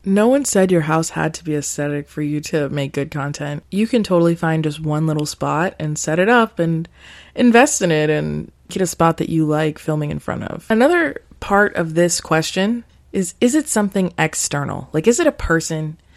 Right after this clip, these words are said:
that's just hating on you, just shitting on your content? Someone that just drains your energy and doesn't make you feel good? Is it someone that doesn't believe that the path that you're taking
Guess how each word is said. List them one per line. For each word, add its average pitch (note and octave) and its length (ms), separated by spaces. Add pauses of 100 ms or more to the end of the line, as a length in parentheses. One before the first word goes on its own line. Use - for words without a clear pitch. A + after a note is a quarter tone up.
(240)
that's D#3+ 180
just - 380
hating D#3 440
on C#3+ 200
you, C3+ 240
just D3 240
shitting F3 400
on D#3 100
your D3 140
content? D3 580
Someone F#3+ 400
that F3+ 140
just E3 220
drains D#3+ 420
your D#3 100
energy D#3+ 500
and D#3 140
doesn't D3+ 300
make D3+ 200
you D#3 60
feel C#3+ 460
good? E3+ 560 (140)
Is E3 220
it D#3+ 340 (680)
someone F3+ 320
that E3 100
doesn't E3+ 220
believe D3+ 600
that - 200
the D3 80
path C#3+ 340
that - 100
you're F#2+ 120
taking D3+ 540